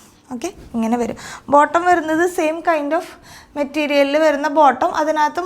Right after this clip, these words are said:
ബോട്ടത്തിനും ഈ ഒരു, ആ, മൂന്ന് ലൈൻ പോലുള്ള ഒരു പാറ്റേൺ പോകുന്നുണ്ട്. ക്ലോസർ വ്യൂ കാണിക്കുമ്പോൾ മനസ്സിലാവും. ദാ, ഇങ്ങനെയാണ് മെറ്റീരിയൽ വരുന്നത്. നല്ല പ്രീമിയം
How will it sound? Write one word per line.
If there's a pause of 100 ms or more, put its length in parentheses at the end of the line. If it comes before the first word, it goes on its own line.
ബോട്ടത്തിനും (300)
ഈ
ഒരു, (220)
ആ, (720)
മൂന്ന്
ലൈൻ (100)
പോലുള്ള
ഒരു
പാറ്റേൺ
പോകുന്നുണ്ട്.
ക്ലോസർ
വ്യൂ
കാണിക്കുമ്പോൾ
മനസ്സിലാവും. (1040)
ദാ, (960)
ഇങ്ങനെയാണ്
മെറ്റീരിയൽ
വരുന്നത്.
നല്ല
പ്രീമിയം